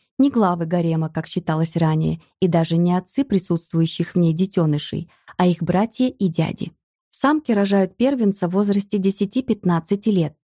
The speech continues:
а следующих детенышей с периодичностью примерно раз в пять лет. В возрасте сорока-сорока пяти лет самка перестает приносить потомство, но может прожить после этого еще лет сорок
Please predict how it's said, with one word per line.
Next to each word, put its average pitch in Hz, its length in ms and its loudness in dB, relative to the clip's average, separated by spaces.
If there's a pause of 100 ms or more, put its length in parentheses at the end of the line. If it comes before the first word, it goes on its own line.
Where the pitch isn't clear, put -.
(300)
а 190 80 0
следующих 233 640 0
детенышей 160 560 -2
с - 100 -14
периодичностью 170 880 0
примерно 160 540 0
раз 196 140 -2
в - 100 -18 (100)
пять 220 300 0
лет. - 340 -8 (1300)
В 190 80 2
возрасте 254 720 2 (140)
сорока-сорока 226 760 0
пяти 220 260 0
лет 277 220 2 (320)
самка 294 400 0
перестает 208 640 0
приносить 185 540 -2
потомство, 156 680 -4 (460)
но 214 120 2
может 196 340 0
прожить 196 360 0
после 185 340 0
этого 202 220 -4
еще 165 400 -2
лет 214 200 -2
сорок - 440 -6